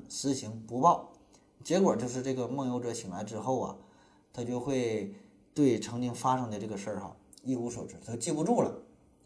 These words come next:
你看他这个，这种解释啊，听起来也是很有道理，真假就不知道了哈，这一听一过儿了。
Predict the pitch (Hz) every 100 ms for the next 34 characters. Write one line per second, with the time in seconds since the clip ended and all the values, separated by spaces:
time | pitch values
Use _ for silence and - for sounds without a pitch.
0 | - 98 123 123 120 135 123 107 - -
1 | _ - 156 143 127 90 - 104 95 120
2 | 107 107 98 101 104 95 98 95 - -
3 | _ _ _ _ _ _ _ - - -
4 | 104 101 95 - 92 98 92 - 85 82
5 | - 95 98 95 95 147 147 -